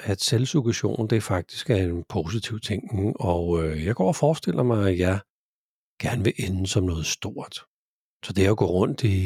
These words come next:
øh, i prinsessesko, det er sådan et stykke af vejen, øh, til sådan at, øh, have en eller anden form for plads i et eller andet imperie. Så det er faktisk forklaringen på, at jeg nu lige tuller rundt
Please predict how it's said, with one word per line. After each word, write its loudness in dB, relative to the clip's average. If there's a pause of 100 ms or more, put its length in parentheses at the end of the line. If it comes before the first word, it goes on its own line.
(200)
øh, 0 (460)
i 4
prinsessesko, 0 (840)
det 2
er 4
sådan 2
et 0
stykke 2 (120)
af 2
vejen, 4
øh, 2 (100)
til 0
sådan 4 (120)
at, -10 (140)
øh, -2 (520)
have 4 (220)
en -4
eller -2
anden -8
form -8
for -8
plads -4 (400)
i 4 (140)
et 2
eller 0
andet 2
imperie. -2 (680)
Så -12
det 4
er 0
faktisk 2
forklaringen 0
på, 4 (180)
at -4
jeg 2
nu 0
lige 2
tuller 0
rundt -2